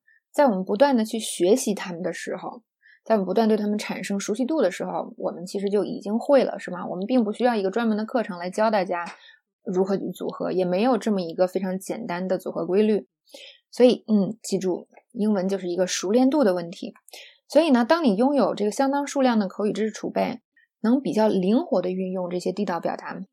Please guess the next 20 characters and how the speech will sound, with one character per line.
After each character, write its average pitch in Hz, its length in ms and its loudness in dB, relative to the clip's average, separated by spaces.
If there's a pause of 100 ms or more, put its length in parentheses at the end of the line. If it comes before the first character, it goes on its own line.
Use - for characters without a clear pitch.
(360)
是 - 140 -14
吧？ - 200 -2 (300)
并 320 160 2
且 240 240 2
呢， 196 280 -4 (340)
能 202 320 4
够 233 400 6 (460)
构 285 240 8
建 190 260 2
符 185 160 -4
合 185 180 4
native 196 300 0
speaker 190 400 -4
说 - 180 -6
话 185 140 -8
习 - 160 -8
惯 190 100 -2
的 185 120 -4
句 254 180 -2
子， - 180 -12